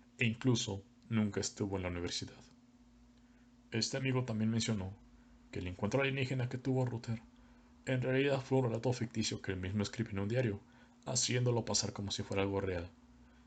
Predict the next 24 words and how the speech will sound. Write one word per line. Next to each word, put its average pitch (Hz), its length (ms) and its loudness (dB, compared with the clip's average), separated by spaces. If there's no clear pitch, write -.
Y 104 120 2
por 107 200 2
si - 140 -2
fuera 104 340 2
poco, 117 380 -4
Rutter 110 480 2
nunca 92 280 -4
tuvo 98 220 -2
un 98 100 -4
perro 110 360 0
y 120 140 4
nunca 113 340 4
salía 101 280 2
a 107 60 -2
caminar 95 320 0
al 104 140 2
bosque 101 400 -2
debido 98 420 4
a 95 60 -4
que 104 100 -2
sufría 98 380 4
de 92 120 2
bastantes 92 520 -4
alergias. - 560 -4